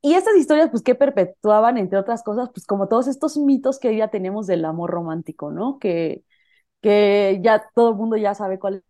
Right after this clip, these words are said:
son esos mitos, y si no, pues vamos a, a ver algunos, ¿no? Como es esta, esta idea de que necesitamos encontrar una media naranja, ¿no? Necesariamente, ¿no? Como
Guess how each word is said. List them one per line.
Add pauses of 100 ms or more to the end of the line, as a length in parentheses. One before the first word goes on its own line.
son
esos
mitos,
y
si
no,
pues
vamos
a,
a
ver
algunos,
¿no?
Como
es
esta,
esta
idea
de
que
necesitamos
encontrar
una
media
naranja,
¿no?
Necesariamente,
¿no?
Como